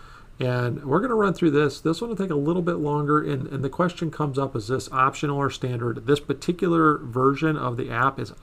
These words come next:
the optional, or I'm sorry, the standard calculation, and we're actually gonna be releasing shortly a version of the app that'll have the optional calculation, primarily because the calculation usually comes out much lower on optional. So that's actually the one you usually wanna use. But I click on general information,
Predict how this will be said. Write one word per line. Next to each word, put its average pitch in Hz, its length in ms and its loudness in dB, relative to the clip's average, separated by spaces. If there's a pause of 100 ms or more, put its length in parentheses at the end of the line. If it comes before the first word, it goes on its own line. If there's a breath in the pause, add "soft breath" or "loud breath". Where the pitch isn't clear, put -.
(120)
the 120 220 -6
optional, 127 520 -2 (100)
or 123 140 -2
I'm 113 100 -8
sorry, 120 160 -4
the 104 120 -6
standard 139 440 -2
calculation, 147 640 -2 (480 loud breath)
and 123 280 0
we're - 120 0
actually 131 300 -6
gonna 131 100 -2
be 123 100 0
releasing 120 400 -2
shortly 127 520 -2
a 113 80 -2
version 120 340 -4
of 117 120 -6
the 120 120 -4
app 117 280 -6
that'll 117 200 -4
have 110 160 -8
the 135 120 -6
optional 131 400 -4
calculation, 127 640 -4 (460 loud breath)
primarily 214 400 -4
because 123 440 -4
the 117 80 -10
calculation 127 560 -4
usually 120 280 -4
comes 117 260 -8
out 110 280 -8
much 110 200 -10
lower 117 400 0
on 104 140 -8
optional. - 380 -12
So - 120 -14
that's 131 240 -8
actually 170 320 -4
the 123 80 -2
one 117 160 -4
you 117 100 -6
usually 120 280 -4
wanna 110 180 -8
use. 107 220 -8 (680 loud breath)
But 165 260 4 (140)
I 131 120 -4
click 131 280 -2
on 120 220 -2
general 139 320 2
information, 180 680 2